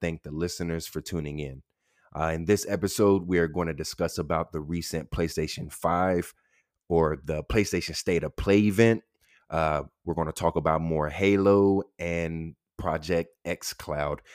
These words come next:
and also talk about much more. So, like I said, we got lots to talk about. Uh, before we go ahead and get started, uh, did anybody have anything to share to the listeners about,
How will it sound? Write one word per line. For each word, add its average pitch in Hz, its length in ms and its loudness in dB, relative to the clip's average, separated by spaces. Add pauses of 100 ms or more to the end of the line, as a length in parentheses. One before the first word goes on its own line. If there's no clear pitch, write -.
(140)
and 80 120 -6
also 85 380 0
talk 82 280 -2
about 76 280 -2
much 78 380 -6
more. 69 360 -10
So, 76 340 -16 (440)
like 78 140 -6
I 80 40 -4
said, 78 240 -2
we 78 60 -4
got 73 200 -2
lots 80 240 -4
to 71 80 -16
talk 85 280 -2
about. 82 400 2 (300)
Uh, 78 160 0
before 82 300 0
we 87 100 0
go 85 160 4
ahead 85 180 -2
and 78 80 -8
get 78 160 -8
started, 98 520 4 (540)
uh, 80 180 0
did 78 320 -6
anybody 80 600 -2
have 80 260 -4
anything 78 440 -6
to 76 80 -12
share 78 460 -2
to - 180 -12
the 73 100 -8
listeners 76 640 -10
about, 73 440 -8